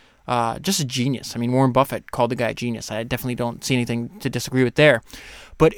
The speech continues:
the re-, the, he brings up the same story in both books, and I think both,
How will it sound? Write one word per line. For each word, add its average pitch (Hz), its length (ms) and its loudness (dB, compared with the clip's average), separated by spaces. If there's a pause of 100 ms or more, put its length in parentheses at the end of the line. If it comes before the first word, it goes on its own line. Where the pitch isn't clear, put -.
(120)
the 156 160 4
re-, 185 180 4
the, 139 540 4 (760)
he 151 140 0
brings 208 260 6
up 202 140 6
the 135 80 -4
same 165 240 4
story 135 480 4 (500)
in 135 140 0
both 147 240 6
books, 127 300 4
and 120 80 -2
I - 20 -4
think 180 180 -2
both, 143 240 2